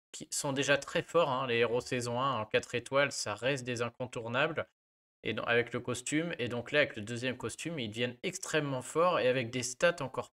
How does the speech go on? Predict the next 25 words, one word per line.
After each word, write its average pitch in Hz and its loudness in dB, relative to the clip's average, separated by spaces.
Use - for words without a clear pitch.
plus 233 -2
boostées. 170 0
Déjà, 170 4
ils 165 6
sont - -4
bien 170 0
au-dessus 170 -2
de 156 -14
tous - -4
les 147 2
quatre - 2
étoiles, 151 2
mais 120 -2
là, 147 6
euh, 104 4
avec 110 -2
le 117 -6
fait 143 -4
de 131 -2
les 135 2
mettre 131 -2
ensemble, 139 -2
plus - -10
les 131 -2
stats, 156 2